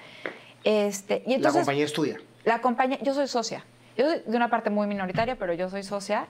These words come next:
Speaker 1: este, y mis socios son fantásticos, son mis jefes, digamos, pero hacemos un equipo increíble porque en esa época se fondea también la compañía y empieza a crecer y a crecer y a crecer. Entonces nos toca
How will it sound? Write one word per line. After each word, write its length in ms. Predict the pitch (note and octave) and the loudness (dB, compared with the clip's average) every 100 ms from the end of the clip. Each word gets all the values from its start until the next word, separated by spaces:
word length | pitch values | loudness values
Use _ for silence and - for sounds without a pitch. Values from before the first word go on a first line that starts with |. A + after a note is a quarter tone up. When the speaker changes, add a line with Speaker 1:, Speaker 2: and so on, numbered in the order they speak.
| - | -4
Speaker 1:
este, 880 | F#3+ F3+ - - F3+ F3+ F3+ F3 F3 - - - | -2 -2 -8 -4 -2 0 0 -2 -4 -14 -20 -4
y 120 | A3 A3 | 0 2
mis 200 | A3 A3 | 2 0
socios 600 | A#3+ A#3 B3 A#3+ A#3+ - | -2 2 2 2 0 -8
son 340 | - A3 G#3+ G#3+ - - - | -2 0 0 -6 -20 -20 -16
fantásticos, 840 | - G3 G3 G#3+ G#3 - G3+ G#3+ G#3+ | -4 -4 -2 -2 -2 -6 -6 -4 -4
son 180 | G3 F#3+ | -4 -6
mis 120 | E3+ | -6
jefes, 380 | G3 F#3 G3 F#3 | -6 -4 -6 -4
digamos, 460 | F3 F3 G3+ C#4 - - | -4 -4 -6 -10 -14 -8
pero 100 | - | -2
hacemos 300 | A3+ D4 D#4+ | 0 0 -2
un 100 | D4+ | -2
equipo 300 | D4+ C#4+ B3+ | -4 -4 -4
increíble 420 | B3+ A#3+ A3 G3+ G3+ | -2 0 0 -2 -4
porque 200 | F#3+ G#3 | -2 -2
en 100 | A3 | -2
esa 260 | A3+ B3 | 0 -2
época 400 | A3+ G#3 G3 G3+ - - - - | -2 -4 -2 -4 -4 -20 -20 -6
se 160 | G#3+ | -4
fondea 400 | G3+ G#3+ G#3+ G#3+ | 0 0 2 0
también 280 | A3 G3+ G3+ | 0 -2 0
la 120 | G#3+ | -2
compañía 420 | G#3 G3 G3 G3 G3 | -2 -4 -4 -2 -4
y 60 | |
empieza 300 | F#3+ F#3+ F#3+ | -6 -6 -8
a 20 | F#3+ | -10
crecer 380 | F3 - F#3 | -10 -6 -6
y 80 | E3+ | -6
a 40 | E3+ | -10
crecer 340 | F3 - F3+ | -10 -8 -8
y 40 | |
a 40 | E3 | -8
crecer. 280 | E3+ F#3 E3 | -8 -6 -6
Entonces 220 | D#3+ F#3 | -6 -4
nos 140 | F#3+ | -4
toca 260 | G3 G3 | -2 -2